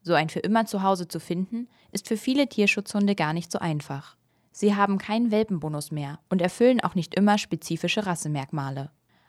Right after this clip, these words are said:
Außerdem bringen sie alle eine Vorgeschichte mit, die berücksichtigt werden muss. Ein liebevolles Zuhause verdienen sie aber natürlich trotzdem. Oder gerade deshalb.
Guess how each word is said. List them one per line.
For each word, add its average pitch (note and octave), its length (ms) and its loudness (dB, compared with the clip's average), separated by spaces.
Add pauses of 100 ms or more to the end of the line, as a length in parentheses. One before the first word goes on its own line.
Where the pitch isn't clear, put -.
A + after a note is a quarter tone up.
Außerdem G3 600 2
bringen F3+ 260 0
sie E3 140 0
alle E3 180 4
eine G3 180 2
Vorgeschichte F3 560 0
mit, D3 260 -8 (300)
die D#3 60 0
berücksichtigt D3+ 680 -2
werden D3 220 0
muss. C#3+ 340 -6 (540)
Ein E3+ 100 -4
liebevolles G3+ 540 4
Zuhause E3+ 580 2
verdienen E3 460 2
sie E3 120 0
aber D#3+ 120 0
natürlich E3+ 420 -2
trotzdem. C#3 560 -4 (320)
Oder B3+ 300 6
gerade F3+ 360 2
deshalb. E3+ 500 -2